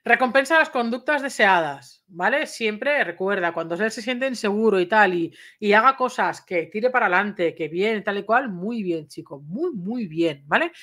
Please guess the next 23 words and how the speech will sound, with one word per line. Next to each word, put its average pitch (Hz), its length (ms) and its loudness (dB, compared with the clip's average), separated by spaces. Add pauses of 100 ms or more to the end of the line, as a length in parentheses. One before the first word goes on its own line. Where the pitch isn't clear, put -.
(240)
Sé - 240 4
paciente, 240 800 2 (680)
¿vale? 254 320 0
La 190 480 -2 (140)
confianza 202 960 2 (760)
de 190 180 0
tu 202 120 0
perro 233 260 4
con 190 120 2
otros 262 220 -4
perros 262 260 2
se 269 80 -2
va 233 80 4
a 226 40 -10
construir 254 520 -2
con 233 200 2
el 175 220 -2
tiempo 277 680 0 (340)
y 262 180 -4
con 254 180 4
experiencias 214 560 -2
positivas, 156 840 -4
¿vale? 285 300 2